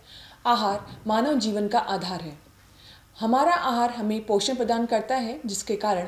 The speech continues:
हमारा शरीर विभिन्न ऐच्छिक एवं अनैच्छिक क्रियाओं को संपन्न करने में सक्षम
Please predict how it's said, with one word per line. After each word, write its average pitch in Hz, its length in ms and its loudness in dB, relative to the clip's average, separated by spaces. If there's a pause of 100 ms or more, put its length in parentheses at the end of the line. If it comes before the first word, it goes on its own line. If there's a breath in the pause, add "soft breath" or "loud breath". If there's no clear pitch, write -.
(140)
हमारा 196 320 0
शरीर 202 460 -2 (340 loud breath)
विभिन्न 285 320 2
ऐच्छिक 240 600 -2
एवं 202 220 -2
अनैच्छिक 254 480 -2
क्रियाओं 208 320 0
को 208 140 -2
संपन्न 233 380 0
करने 185 320 -2
में 165 240 -6
सक्षम 208 380 -2